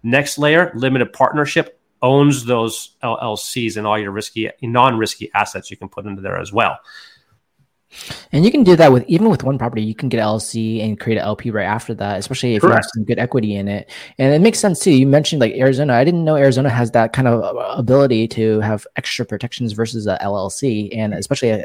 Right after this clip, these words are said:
Speaker 2: like you mentioned, a single, single L L C with, um, that makes a huge difference. And a lot of people never talk about this topic at all. They don't mention anything. They just say, "Get L L C, you'll be fine, you're done."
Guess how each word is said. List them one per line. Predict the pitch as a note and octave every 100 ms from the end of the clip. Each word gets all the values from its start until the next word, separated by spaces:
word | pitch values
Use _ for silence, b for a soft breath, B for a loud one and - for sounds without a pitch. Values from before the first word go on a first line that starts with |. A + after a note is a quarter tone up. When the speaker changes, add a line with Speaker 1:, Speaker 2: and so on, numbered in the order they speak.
| -
Speaker 2:
like | A2+
you | A2
mentioned, | A2 A2
a |
single, | G#2 B2+ A2+ B2+
single | - D3 C3+ A#2+ -
L | G#2+
L | G#2
C | - A2
with, | G#2+ - B B B B
um, | G#2+ G#2 F#2+ F2 - _ _ -
that | C3
makes | C#3+ -
a |
huge | A2+ - F#3 B2+
difference. | D3 B2+ A2+
And | A#2 - A2
a | A2
lot | D#3+
of | A3+
people | A3+ G#3 C#3+
never | C3+ D#3 A#3 A#3+ -
talk | - G3+
about | - A2+ -
this | - -
topic | - - -
at | G#2
all. | - - - _
They | C3+
don't | E3
mention | D3+ E3
anything. | D#3 E3
They | A2
just | C3 C#3+ -
say, | A#2+
"Get | D3
L | C#3
L | C#3+
C, | -
you'll | C#3 A#2+
be |
fine, | A2+ A#2 A2+
you're | A2+
done." | G#2 G#2 B2